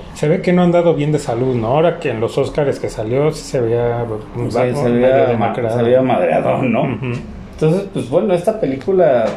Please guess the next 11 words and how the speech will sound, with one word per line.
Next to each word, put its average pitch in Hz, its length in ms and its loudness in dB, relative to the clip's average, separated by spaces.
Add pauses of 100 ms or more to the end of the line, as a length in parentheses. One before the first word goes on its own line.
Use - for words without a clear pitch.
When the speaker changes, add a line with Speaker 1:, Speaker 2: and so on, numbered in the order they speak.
Speaker 2:
pues, 110 280 -6
tiene 131 760 0 (280)
buenos 135 340 0
actores, 117 520 0
¿no? 104 320 -4 (340)
Digo, 110 220 -2
el 113 60 0
mismo 139 560 2 (340)
Adam 127 300 4
Driver 120 480 4
que 104 320 -4